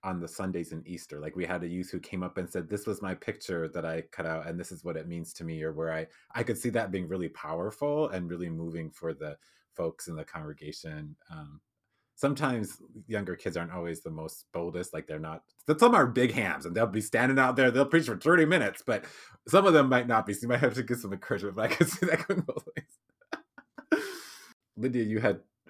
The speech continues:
said something about the, oh, uh, the thing about the Monday and the Sunday, and I remember somebody telling me about the Eucharist, and I was like, "Do you believe in consubstantiation or transubstantiation?" And he was like, "Do you believe in transformation?" And I was like,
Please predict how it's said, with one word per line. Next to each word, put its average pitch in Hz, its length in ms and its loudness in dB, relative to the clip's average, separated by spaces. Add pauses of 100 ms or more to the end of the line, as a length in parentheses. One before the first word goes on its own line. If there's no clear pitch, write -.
(160)
said 110 320 0
something 107 400 2
about 92 400 0
the, 87 300 -2
oh, 131 100 6
uh, 107 340 -2
the 113 160 2
thing 117 200 2
about 104 220 2
the 101 80 4
Monday 98 340 2
and 92 120 2
the 90 80 0
Sunday, 110 460 4
and 90 120 2
I 95 80 -2
remember 101 380 -2
somebody 92 300 -2
telling 92 280 -4
me 87 100 -4
about 80 400 -6
the 78 340 -8
Eucharist, 92 580 0
and 80 300 -2 (580)
I 90 80 -6
was 90 140 -4
like, 90 160 -2
"Do 107 80 -4
you 92 40 -6
believe 101 200 -4
in 87 140 -4 (200)
consubstantiation 117 960 -4
or 85 60 -4
transubstantiation?" 92 1200 -6
And 85 140 -10
he 98 80 -12
was 92 180 -8
like, 85 200 -6
"Do 101 80 -6
you 98 60 -8
believe 95 220 -6
in 80 140 -10
transformation?" 76 840 -10 (240)
And 98 100 -10
I 92 60 -8
was 92 140 -14
like, 76 160 -12